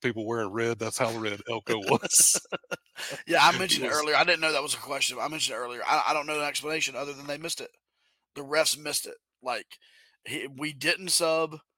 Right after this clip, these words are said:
Speaker 2: We went straight to the line, and for some reason, that official hovered over the ball and would not let us snap it, and Elko flipped his lid,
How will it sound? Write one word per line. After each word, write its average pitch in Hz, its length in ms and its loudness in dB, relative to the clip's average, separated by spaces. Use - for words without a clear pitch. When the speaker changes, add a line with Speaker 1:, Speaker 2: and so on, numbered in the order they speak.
Speaker 2:
We 151 100 -6
went 143 180 -6
straight 160 340 2
to 165 80 -8
the 175 60 -4
line, 151 500 0
and 131 100 -12
for 123 80 -10
some 151 320 -2
reason, 139 380 -6
that 180 240 -2
official 143 520 -4
hovered 143 280 -2
over 147 220 -8
the 135 260 -10
ball 147 280 0
and 131 100 -10
would 135 100 -14
not 131 180 -4
let 139 120 -4
us 135 120 -6
snap - 520 -4
it, 110 100 -14
and 120 220 -20
Elko 131 480 -10
flipped - 600 -4
his 151 200 -6
lid, 151 420 -4